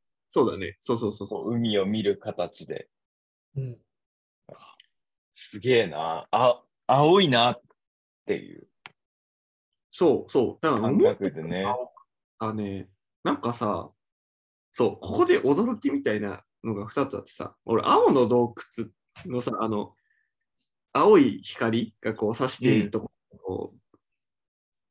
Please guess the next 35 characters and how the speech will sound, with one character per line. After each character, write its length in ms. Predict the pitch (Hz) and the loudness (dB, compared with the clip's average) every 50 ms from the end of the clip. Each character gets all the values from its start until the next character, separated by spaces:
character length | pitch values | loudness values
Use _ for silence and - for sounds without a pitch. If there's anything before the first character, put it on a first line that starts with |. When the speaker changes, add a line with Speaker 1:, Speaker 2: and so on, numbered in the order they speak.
| _ _ _ _ _ | _ _ _ _ _
Speaker 1:
逆 220 | - 131 123 - - - | -2 -2 -2 -4 -6 0
光 160 | - 165 165 | 4 4 4
で 80 | 156 151 | 4 4
写 160 | - 147 139 | 2 0 -2
真 220 | - 160 151 147 | -2 -2 -2 2
撮 120 | - 170 143 | 2 2 2
る 80 | 117 | 2
み 140 | 110 107 104 | 0 -4 -4
た 80 | 95 98 | -4 -6
い 80 | 101 | -6
な 100 | - - | -6 -10
さ、 220 | 113 - - - _ _ _ _ _ _ _ _ _ _ _ _ _ _ | -10 -12 -14 -14 _ _ _ _ _ _ _ _ _ _ _ _ _ _
Speaker 2:
う 120 | - 135 131 | -2 0 0
ん。 200 | 117 95 - - _ _ _ _ _ _ _ _ _ _ _ _ _ _ - | 0 -2 -4 -10 _ _ _ _ _ _ _ _ _ _ _ _ _ _ -8
Speaker 1:
の 120 | - 120 107 | -6 -4 -2
が、 220 | 113 110 107 110 | -2 -2 -2 -2
あ 60 | 110 | -2
の、 520 | 107 107 107 107 104 104 104 104 104 - - _ _ _ 113 123 117 | -2 -4 -4 -4 -4 -4 -4 -4 -6 -8 -10 _ _ _ -18 -14 -8
ツ 200 | - - 151 151 | -2 0 2 4
ア 180 | 147 139 139 139 | 4 4 4 4
ー 20 | |
の 460 | 139 135 135 131 135 135 131 - - _ _ _ _ _ _ _ _ _ - | 2 2 2 2 2 2 0 -2 -6 _ _ _ _ _ _ _ _ _ -2
ウ 20 | 127 | 2
ェ 140 | 135 135 | 4 4
ブ 220 | 135 143 139 139 - - | 4 4 2 0 -4 -8
の 140 | 131 131 135 | -6 -6 -2
ホ 140 | - 147 139 | 0 2 4
ー 20 | |
ム 140 | 139 139 139 | 4 4 2
ペ 80 | - | 2
ー 80 | 139 - | 0 0
ジ 80 | - - | -2 -8
と 100 | - - | -18 -18
か 140 | - - | -16 -18
さ、 180 | - - - - | -18 -18 -20 -20